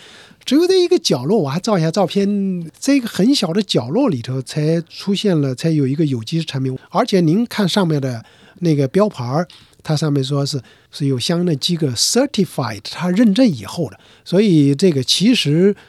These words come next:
它的要求非常严格。但是我也要跟您说，从国际上以及澳洲，我理解来看，其实大家对政府的监管还是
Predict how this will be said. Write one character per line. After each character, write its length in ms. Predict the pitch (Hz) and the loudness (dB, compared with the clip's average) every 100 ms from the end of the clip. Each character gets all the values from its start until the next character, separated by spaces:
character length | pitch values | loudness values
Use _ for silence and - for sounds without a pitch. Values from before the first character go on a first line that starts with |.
| - | -8
它 180 | 175 165 | -4 0
的 220 | 160 131 | 2 2
要 280 | 147 208 233 | 4 2 2
求 280 | - 131 160 147 | -2 -4 -6 -10
非 160 | - 247 | 0 2
常 140 | 143 | 2
严 160 | 131 117 | -2 -6
格。 80 | 107 - | -10 -4
但 120 | 220 | -2
是 120 | 220 214 | 0 0
我 160 | 165 | -2
也 80 | 202 | 0
要 120 | 147 | 0
跟 160 | 156 160 | 2 2
您 160 | 156 | 2
说， 240 | 180 165 160 - - - - | 0 -2 -4 -8 -20 -20 -16
从 180 | - 185 | -6 -6
国 220 | 147 175 | 0 0
际 180 | 233 220 | 2 0
上 240 | 143 113 92 | 0 -6 -8
以 120 | 139 | -10
及 140 | 110 170 | -6 -4
澳 260 | 277 254 | 2 2
洲， 320 | 160 220 233 165 | 4 0 0 -4
我 200 | 139 208 | 2 4
理 140 | 254 | 4
解 140 | 156 127 | 2 -2
来 120 | 135 | -4
看， 220 | 147 110 - - - _ _ | -6 -8 -16 -20 -20 _ _
其 200 | - 170 | -6 0
实 220 | 180 185 190 | 0 0 0
大 220 | 185 147 | 0 2
家 500 | 143 131 117 110 - - | 0 -2 -6 -12 -16 -2
对 100 | 190 | 0
政 240 | 170 226 147 | 4 2 2
府 100 | 127 | -4
的 80 | |
监 240 | 135 196 202 | 0 0 0
管 160 | 135 | -4
还 80 | 117 | -4
是 280 | 143 151 | -4 -4